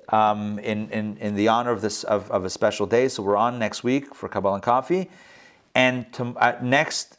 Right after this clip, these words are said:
Sunday night, so again, next week in the evening at seven P M, we're having an in-person event, really special event, with Rabbi Moshe Kesselman, who is Leah's brother, my brother-in-law,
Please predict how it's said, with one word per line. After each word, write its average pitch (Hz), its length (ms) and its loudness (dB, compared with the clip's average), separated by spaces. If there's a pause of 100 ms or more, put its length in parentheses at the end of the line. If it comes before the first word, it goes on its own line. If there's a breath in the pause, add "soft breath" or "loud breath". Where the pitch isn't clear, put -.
(100)
Sunday 127 440 2
night, 117 500 0
so 107 460 4
again, 101 240 -2
next 127 260 0
week 147 360 0
in 107 120 -6
the 107 180 -2
evening 131 340 -2
at 95 120 -8
seven 127 260 2
P 123 200 0
M, 110 340 2 (300 soft breath)
we're 104 120 0
having 117 360 4
an 104 220 -4
in-person 131 680 0
event, 110 580 0 (360 soft breath)
really 147 460 4
special 113 420 0
event, 104 400 0 (420 soft breath)
with 117 380 4
Rabbi 107 300 4
Moshe 110 340 0
Kesselman, 143 560 0
who 117 160 -2
is 107 400 0 (540 soft breath)
Leah's 110 480 2
brother, 98 640 2
my 98 100 -4
brother-in-law, 131 640 2